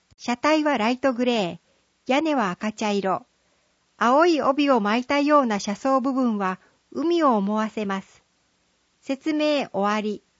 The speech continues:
目次、伝える県松浦市、二ページ。特集、長崎県総合計画、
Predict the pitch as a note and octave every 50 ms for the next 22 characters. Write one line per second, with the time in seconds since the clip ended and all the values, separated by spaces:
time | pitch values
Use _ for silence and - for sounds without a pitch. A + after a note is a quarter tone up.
0 | _ _ _ _ _ _ _ _ _ _ _ _ _ _ _ _ _ _ _ -
1 | C4+ C#4+ - - E4 D4+ - C#4+ C4+ A#3 - _ _ _ _ _ _ _ _ _
2 | _ _ - _ _ _ _ - - _ - F4 F4 F4+ F4 E4+ E4+ - _ D4
3 | C#4+ C4 A3+ G#3+ G#3 G#3 G#3+ - - C#4+ D4 C#4+ C4+ C4+ B3+ - - G#3 G3 -
4 | - _ _ _ _ _ _ _ _ - A#3 A#3+ - - D#4 D4 B3 G#3+ - F3+
5 | F3 - _ _ _ _ _ _ _ _ _ _ _ _ _ _ _ _ _ -
6 | D4 D4 - - - - D#4 D#4 D#4 D4+ C#4+ B3 G3 - _ _ _ _ _ _
7 | _ _ _ A3+ A#3+ B3+ D4+ D#4+ D#4+ - E4 D#4+ - - - - D4+ C#4+ B3+ A3+
8 | - - B3 B3+ C#4 C#4+ - D4+ D4 C#4+ D4 - D4+ C#4+ C4+ - A#3+ A3+ - -
9 | - G3+ F#3+